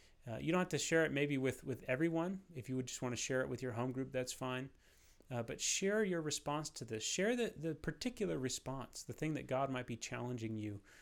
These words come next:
with this story of Ruth and with his, with his mercy and faithfulness. Um, and I look forward to kinda hearing, uh, hearing back from some of you.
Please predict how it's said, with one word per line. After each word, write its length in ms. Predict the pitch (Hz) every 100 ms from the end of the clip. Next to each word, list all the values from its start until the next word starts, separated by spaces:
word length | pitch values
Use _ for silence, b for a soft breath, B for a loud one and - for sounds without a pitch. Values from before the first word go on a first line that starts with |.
| B B
with 160 | 123 -
this 160 | 147
story 560 | - - 127 135 110 104
of 200 | 110 110
Ruth 320 | 123 113 -
and 140 | 110 104
with 180 | 104
his, 260 | 117 104 107 131
with 140 | 117
his 160 | 113 104
mercy 400 | 113 123 - 120
and 100 | 104
faithfulness. 640 | 123 117 113 104 - - B B B B B 135
Um, 260 | 120 110 107 - _ _ - _ - _ - - -
and 140 | - 123
I 60 |
look 160 | 139 135
forward 380 | - 135 127 120
to 320 | - 113 113 - -
kinda 160 | 117
hearing, 440 | 110 131 135 117 107 160
uh, 60 | 113
hearing 260 | 113 120 107
back 260 | 113 113
from 140 | - 110
some 200 | 120 107
of 100 | 113
you. 160 | 104